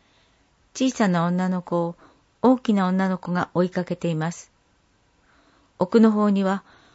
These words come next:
大きな木もあります。手前左に男の子がその二人を見ています。信号みたい。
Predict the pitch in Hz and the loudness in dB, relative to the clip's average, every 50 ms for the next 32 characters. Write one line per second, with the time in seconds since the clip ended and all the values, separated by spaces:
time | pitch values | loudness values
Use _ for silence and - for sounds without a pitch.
0 | _ _ _ _ - - 254 277 262 - - 214 180 170 165 - - 185 185 185 | _ _ _ _ 4 6 6 6 6 4 0 -2 -2 -2 -2 -2 0 0 2 2
1 | 180 175 175 170 165 170 180 - - - _ _ _ _ _ _ _ _ _ _ | 2 0 -2 -2 -2 -4 -6 -8 -12 -20 _ _ _ _ _ _ _ _ _ _
2 | _ _ _ _ _ _ _ _ _ _ _ _ _ _ - - - 202 220 220 | _ _ _ _ _ _ _ _ _ _ _ _ _ _ -12 -2 2 4 4 6
3 | 220 226 220 226 208 214 214 220 190 185 175 175 175 175 _ _ _ _ _ _ | 4 4 2 0 0 2 0 0 0 -2 -2 -4 -4 -6 _ _ _ _ _ _
4 | _ _ _ _ _ - 180 180 - 220 220 254 262 240 240 226 - 185 170 160 | _ _ _ _ _ -2 -2 2 2 2 4 6 4 4 4 4 0 -2 -2 -2
5 | - - - _ _ _ _ _ _ - - 233 233 233 196 - - - 190 196 | -4 -6 -10 _ _ _ _ _ _ -4 2 4 4 4 4 2 0 0 2 4
6 | 202 220 220 202 156 170 175 170 - 190 175 170 170 160 160 165 165 - - - | 4 4 2 2 2 0 0 0 0 0 0 0 0 -2 -2 -4 -6 -8 -14 -20
7 | - _ _ _ _ _ _ _ _ _ _ _ _ _ _ _ _ _ _ _ | -20 _ _ _ _ _ _ _ _ _ _ _ _ _ _ _ _ _ _ _
8 | _ _ _ _ _ _ _ _ _ _ _ _ _ _ _ _ _ _ - - | _ _ _ _ _ _ _ _ _ _ _ _ _ _ _ _ _ _ -6 4
9 | - 247 262 269 269 262 254 247 226 214 208 196 - 170 156 135 113 | 8 10 12 12 12 12 10 8 8 6 4 2 0 -2 -2 -2 -4